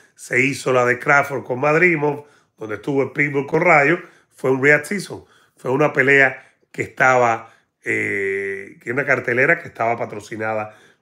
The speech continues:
por Arabia Saudita. Sí debería colocarse el ganador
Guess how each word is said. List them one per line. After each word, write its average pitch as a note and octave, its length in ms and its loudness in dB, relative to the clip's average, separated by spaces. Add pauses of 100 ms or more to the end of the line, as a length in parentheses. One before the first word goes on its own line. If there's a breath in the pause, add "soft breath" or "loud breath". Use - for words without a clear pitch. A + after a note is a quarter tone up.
por B2+ 200 2
Arabia A2+ 520 4 (180 loud breath)
Saudita. A2 720 -6
Sí - 760 -2
debería D3 640 4
colocarse D#3+ 920 0 (1200)
el C3 160 0
ganador C3+ 600 4